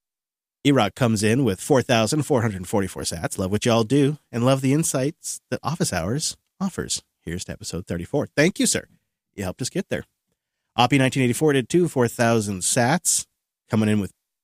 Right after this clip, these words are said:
Podverse just to give us some funding sats. And Faraday Fedora came in with nine thousand four hundred and forty-five sats, giving Podverse a go.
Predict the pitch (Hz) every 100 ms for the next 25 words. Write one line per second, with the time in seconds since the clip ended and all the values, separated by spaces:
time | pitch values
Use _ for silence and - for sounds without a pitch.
0 | _ _ _ _ _ - 120 135 113 107
1 | - 110 - 113 113 - 90 127 120 117
2 | 113 117 123 - 98 - 131 123 120 117
3 | 110 139 131 - 120 120 104 - 117 110
4 | 117 110 101 95 - 110 110 110 101 98
5 | 107 90 - 104 139 151 87 71 - -
6 | _ _ _ _ _ - 131 185 170 202
7 | 285 254 - 98 95 78